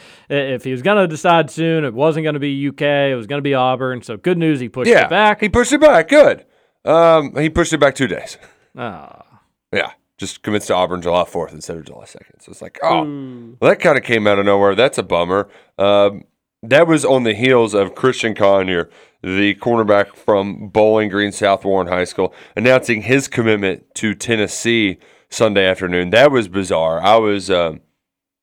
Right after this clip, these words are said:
Speaker 2: I told T J during the break, had to spend a lot of my Sunday afternoon in Lowe's. Um, now they do the big sales, and you just like, okay,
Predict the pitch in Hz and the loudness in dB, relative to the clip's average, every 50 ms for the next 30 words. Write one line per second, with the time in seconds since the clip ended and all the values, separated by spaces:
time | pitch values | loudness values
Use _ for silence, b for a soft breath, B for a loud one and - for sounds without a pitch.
0 | _ _ _ _ _ _ _ _ _ _ _ _ - 110 110 - 113 107 - 110 | _ _ _ _ _ _ _ _ _ _ _ _ -8 -8 -4 -2 -2 -2 0 -2
1 | 110 92 92 90 85 85 87 80 85 82 78 - - 110 110 107 - - - - | -2 0 0 -2 -2 -2 -4 -4 -4 -4 -4 -4 -4 -4 -4 -4 -4 -6 -4 -4
2 | 107 101 95 85 85 87 87 90 92 90 87 82 92 87 85 - - 98 92 90 | -2 0 0 0 0 0 0 0 -2 -2 -4 -6 -8 -10 -8 -6 -4 -4 -4 -2
3 | 87 87 90 90 90 90 90 - 87 90 85 - 87 85 87 87 87 90 90 90 | -2 0 0 0 0 -2 -4 -4 -4 -4 -4 -4 -8 -8 -6 -4 -4 -4 -6 -8
4 | 85 - - - 87 85 82 80 82 85 87 87 90 95 92 - - _ _ _ | -10 -14 -12 -12 -10 -8 -6 -4 -2 -2 -2 -2 -4 -4 -8 -10 -16 _ _ _
5 | _ _ _ _ - - 90 90 85 85 82 82 82 82 82 85 _ _ _ _ | _ _ _ _ -8 -4 -2 -2 0 0 0 -2 -4 -6 -8 -14 _ _ _ _
6 | _ _ _ _ _ _ - 104 101 95 87 85 87 80 90 82 80 - 76 80 | _ _ _ _ _ _ -18 -16 -16 -14 -14 -14 -16 -14 -16 -16 -18 -20 -20 -20
7 | - - - 71 64 57 58 - - 78 80 80 78 - - - - - - - | -20 -20 -18 -16 -16 -16 -18 -18 -20 -20 -20 -20 -20 -20 -20 -20 -20 -20 -20 -20
8 | _ - - 80 - _ - - | _ -20 -20 -20 -20 _ -20 -20